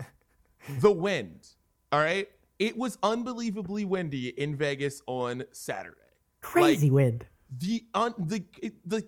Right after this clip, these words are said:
Speaker 1: the wind was insane. They had to, like, so this place is o-, like, open air. They have all the, they have, like, the sliding, like, glass doors that just, like,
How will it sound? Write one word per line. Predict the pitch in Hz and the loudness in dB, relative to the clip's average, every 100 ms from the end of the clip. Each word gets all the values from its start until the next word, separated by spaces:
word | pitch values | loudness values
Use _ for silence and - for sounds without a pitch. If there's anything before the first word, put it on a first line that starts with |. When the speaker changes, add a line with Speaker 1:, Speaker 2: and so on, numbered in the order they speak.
| 156 | 0
Speaker 1:
the | 214 | 0
wind | 180 214 240 | 2 0 0
was | 220 151 | -2 -2
insane. | - 190 202 202 - 175 147 113 110 | -2 -2 0 -4 -4 -2 -2 -4 -2
They | 151 | 0
had | 175 180 | 0 -2
to, | 196 | -2
like, | 156 - | -2 -2
so | 214 180 | 0 0
this | 160 190 | 0 -4
place | - 240 226 | 0 -2 -2
is | 185 - | -12 -8
o-, | - | -4
like, | 147 160 - | -2 -2 4
open | 190 202 175 | 2 4 0
air. | 160 156 | 2 0
They | 143 | 0
have | 151 143 | 0 0
all | 147 | -2
the, | 139 | -2
they | 139 | -2
have, | 135 127 | -2 0
like, | 123 123 | -4 -6
the | |
sliding, | 120 - 147 147 143 | -12 -2 0 0 -2
like, | 131 123 - _ _ _ 131 | -2 -4 -6 _ _ _ -8
glass | 147 147 139 | -2 0 -2
doors | - 143 135 127 | -2 0 0 -2
that | |
just, | 123 | -10
like, | - | -10